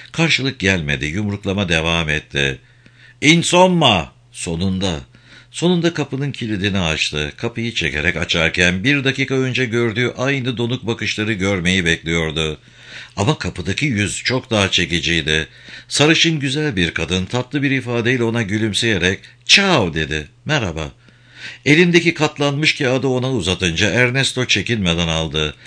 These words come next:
Kağıdı eline alır almaz yerden toplanmış çöpten başka bir şey olmadığını anladı. Ama kadın o sırada bileğini narin elleriyle tutup avucunun bileğe yakın kısmındaki kemikli bölgeye parmağını batırdı.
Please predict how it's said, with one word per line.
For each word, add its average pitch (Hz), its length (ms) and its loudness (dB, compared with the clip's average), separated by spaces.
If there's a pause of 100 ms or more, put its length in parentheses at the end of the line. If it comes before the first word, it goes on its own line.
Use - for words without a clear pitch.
(300)
Kağıdı 160 320 6
eline 151 300 2
alır 139 240 0
almaz 87 420 0
yerden 131 420 0
toplanmış 87 600 0
çöpten 139 540 0
başka 135 300 0
bir 131 100 0
şey 131 180 -2
olmadığını 92 560 0
anladı. 78 560 -2 (420)
Ama 170 220 2
kadın 165 260 4
o 160 140 0
sırada 95 460 0
bileğini 127 460 2
narin 123 360 0
elleriyle 113 580 2
tutup 98 400 -2 (200)
avucunun 147 640 2
bileğe 135 300 2
yakın 131 340 0
kısmındaki 95 640 0
kemikli 131 480 -2
bölgeye 123 420 2
parmağını 101 640 0
batırdı. 82 640 -2